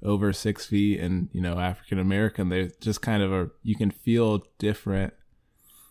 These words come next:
I mean, that's, maybe that's just my experience. Maybe I'm just not much of a people person, but I definitely feel sometimes a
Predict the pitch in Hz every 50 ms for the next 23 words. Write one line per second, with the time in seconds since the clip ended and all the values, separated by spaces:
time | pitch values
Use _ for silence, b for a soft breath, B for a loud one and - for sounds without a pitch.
0 | _ _ _ - 113 113 110 107 107 110 113 123 - - 127 120 120 113 113 113
1 | - 120 113 - - 104 98 104 107 - - - 117 117 107 - - 104 98 98
2 | 101 95 92 92 95 95 - - 110 101 95 82 67 90 - - - - 90 80
3 | - - 98 101 104 - - 120 131 135 127 113 110 104 101 95 107 113 120 123
4 | 113 101 - - - - 107 107 107 110 107 104 - - 110 107 104 101 107 101
5 | 98 101 95 - 95 87 82